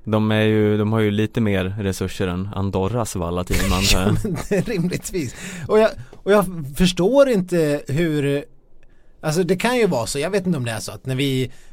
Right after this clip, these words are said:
Speaker 2: om U S A vallar bort sig, eller om Kanada vallar bort sig, eller om, eh, Tyskland vallar bort sig, är det så att vi inte märker det för att vi inte liksom, eh, alltså, att vi inte har fokus på det, så att vi inte vet när det händer?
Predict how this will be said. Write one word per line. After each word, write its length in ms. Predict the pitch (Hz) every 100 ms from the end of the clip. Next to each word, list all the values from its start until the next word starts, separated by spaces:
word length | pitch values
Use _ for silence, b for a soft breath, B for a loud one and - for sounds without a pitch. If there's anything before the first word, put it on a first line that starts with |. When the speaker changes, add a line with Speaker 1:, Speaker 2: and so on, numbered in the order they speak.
| b
Speaker 2:
om 180 | 147 175
U 160 | 180
S 160 | 175 -
A 220 | 208 208
vallar 260 | 165 131 120
bort 240 | 117 110
sig, 220 | - 120
eller 180 | 117 117
om 200 | 120 123
Kanada 520 | - 160 165 160 143 131
vallar 220 | 123 117
bort 240 | 117 110
sig, 260 | - 117 110
eller 200 | 110 113
om, 220 | 113 113
eh, 500 | 117 127 123 117 110 - 135 127
Tyskland 500 | 156 135 - 139 107
vallar 160 | 104
bort 100 | 104 98
sig, 80 | b b b b -
är 100 | 170
det 80 | 175
så 80 |
att 120 | 170 143
vi 140 | 175
inte 220 | 165 -
märker 540 | 160 214 247 220 - 110
det 120 | 113
för 100 | 117
att 120 | 113
vi 60 | 127
inte 200 | 117 127
liksom, 340 | 117 127 123
eh, 340 | 120 117 117 110 110 127 127 123 - - - - -
alltså, 240 | 147 123
att 100 | 147
vi 60 | 151
inte 160 | 139 147
har 80 |
fokus 420 | 139 220 214 - -
på 100 | 117
det, 80 |
så 100 | 107
att 120 | 123 135
vi 60 |
inte 180 | 127 131
vet 280 | 123 151 -
när 100 | 131
det 60 | 123
händer? 400 | 190 131 87